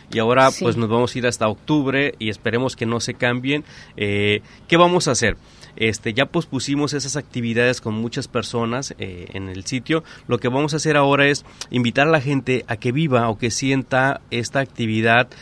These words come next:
Speaker 1: de lo que es ser biólogo en el Estero del Salado.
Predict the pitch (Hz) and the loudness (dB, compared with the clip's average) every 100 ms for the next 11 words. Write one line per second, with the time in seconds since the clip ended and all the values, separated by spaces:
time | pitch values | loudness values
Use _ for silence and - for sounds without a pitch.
0 | - - 110 110 107 110 107 127 127 - | -20 -12 0 4 4 2 0 0 0 0
1 | 131 117 113 123 120 120 123 147 - 110 | -2 -4 -2 2 2 2 -2 -8 -6 -2
2 | 104 104 - 117 113 107 98 101 98 | -2 -2 -2 0 0 -2 -2 0 0